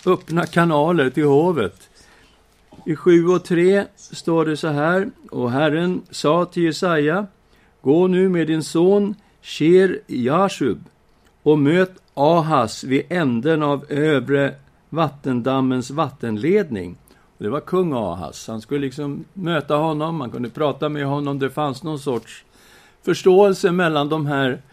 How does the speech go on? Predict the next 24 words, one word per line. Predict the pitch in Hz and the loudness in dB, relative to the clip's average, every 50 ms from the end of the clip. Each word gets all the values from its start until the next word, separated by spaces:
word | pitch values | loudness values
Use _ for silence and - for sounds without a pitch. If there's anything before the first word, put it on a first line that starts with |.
| _ _ - - _ _ _ _ _ _ _ | _ _ -20 -20 _ _ _ _ _ _ _
två. | - - 135 117 110 117 147 190 214 196 - _ _ _ _ - _ _ _ _ - | -6 -2 2 2 4 4 2 2 -2 -6 -10 _ _ _ _ -20 _ _ _ _ -2
I | 151 160 170 | -2 -2 2
åtta | - 196 180 - - - _ 190 185 175 175 | 2 2 2 2 -2 -4 _ 2 2 2 2
ett | - - 151 170 208 214 - _ _ - - - - - - - - | 0 0 0 0 0 -2 -4 _ _ -20 -20 -20 -20 -20 -20 -12 -6
läser | 175 160 160 165 165 165 - 180 165 | -4 0 0 0 0 0 0 0 2
vi: | 165 170 180 208 196 170 - - _ _ _ _ _ _ - _ _ _ | 4 4 4 4 2 -2 -6 -14 _ _ _ _ _ _ -20 _ _ _
"Herren | _ - 165 170 180 180 | _ 0 2 4 4 2
sa | 170 - 196 180 170 | 2 2 2 2 2
till | 170 - 175 | 2 0 0
mig, | 170 160 160 175 190 208 208 | 2 2 2 4 2 2 0
ta | - - 147 139 | 0 0 0 2
en | 143 147 139 | 2 0 -2
stor | - - 175 180 190 196 180 | -2 2 4 6 6 4 4
tavla, | - - 190 190 175 165 151 156 175 190 208 254 | 0 2 4 4 4 4 2 2 0 0 -2 -4
skriv | - - - - - 131 139 156 180 180 170 | -8 -14 -12 -4 -2 0 0 0 0 -2 -2
på | - 185 | -2 0
den | 165 156 165 185 196 196 175 | 0 2 2 2 2 2 0
med | 139 113 - | 0 -2 0
tydlig | - 170 170 165 147 143 180 180 | 0 0 0 0 0 0 0 -2
skrift, | - - 160 175 208 220 - - _ _ _ - - - - - _ _ | 0 0 2 2 2 2 0 -8 _ _ _ -20 -20 -20 -20 -20 _ _
Maher | 120 131 143 165 185 185 170 180 196 202 202 202 | 0 2 4 6 6 6 4 4 4 4 4 2
Shalal | 175 - - 170 156 147 143 143 151 170 185 190 190 185 - | -2 -2 2 2 4 4 4 4 4 4 4 4 4 2 0
Hash | - 139 160 160 180 180 - - - - | -2 2 2 2 2 2 -2 -8 -14 -14
Bas. | 123 117 135 147 165 185 202 202 - - - - | -2 0 2 2 2 2 0 -2 -4 -10 -14 -16